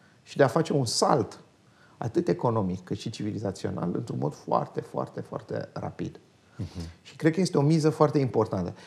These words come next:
Speaker 1: Și eu cred că foarte mulți din con-, concetățenii noștri înțeleg această miză.
Speaker 2: Mai avem două minute și ar merita un rețetar,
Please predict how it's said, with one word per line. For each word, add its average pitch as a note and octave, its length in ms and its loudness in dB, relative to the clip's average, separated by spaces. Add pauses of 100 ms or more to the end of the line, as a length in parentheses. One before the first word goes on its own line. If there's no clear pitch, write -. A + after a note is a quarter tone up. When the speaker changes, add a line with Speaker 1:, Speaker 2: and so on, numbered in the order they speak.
(120)
Speaker 1:
Și - 220 4
eu C#3+ 80 10
cred G#3 300 6
că - 120 4
foarte D#4 440 6
mulți C#4+ 160 -2
din G#3 100 2
con-, D3+ 280 -2
concetățenii C3+ 560 0
noștri F#3 240 0
înțeleg E3+ 360 0
această D3+ 440 -4
miză. - 180 -8 (440)
Speaker 2:
Mai A2 180 8
avem A#2 220 10
două C3+ 180 12
minute B2 400 10
și G#2 400 6
ar G#2+ 140 4
merita G2 460 8
un A#2 300 10
rețetar, G2+ 760 6